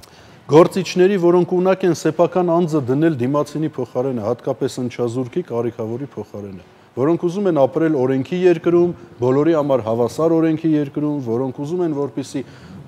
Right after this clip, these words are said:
օրենքի հակակշիռը Հայաստանում լինի միայն մարդու իրավունքը։ Կան այդպիսի մարդիկ,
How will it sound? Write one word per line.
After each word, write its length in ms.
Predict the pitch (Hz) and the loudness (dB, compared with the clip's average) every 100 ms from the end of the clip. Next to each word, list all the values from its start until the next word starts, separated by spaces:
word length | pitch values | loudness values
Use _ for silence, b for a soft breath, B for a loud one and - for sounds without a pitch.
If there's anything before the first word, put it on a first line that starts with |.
| 156 | 2
օրենքի 480 | 180 190 185 - 226 254 247 B B B B B B - - | 4 4 2 -4 -4 -4 -6 B B B B B B -2 4
հակակշիռը 800 | 170 190 170 160 - 214 208 190 | 6 6 2 0 0 -2 2 4
Հայաստանում 580 | 180 180 - 175 175 160 | 6 4 2 0 0 -2
լինի 180 | 127 151 151 | 0 0 0
միայն 260 | 127 147 117 | 0 -2 -4
մարդու 320 | 110 - 127 117 | -6 -6 -4 -2
իրավունքը։ 440 | 113 113 104 107 151 | -2 -4 -8 -8 0
Կան 220 | 165 156 | 2 2
այդպիսի 420 | 120 117 - 110 107 | -2 -8 -8 -8 -8
մարդիկ, 360 | 98 - - | -10 -14 -6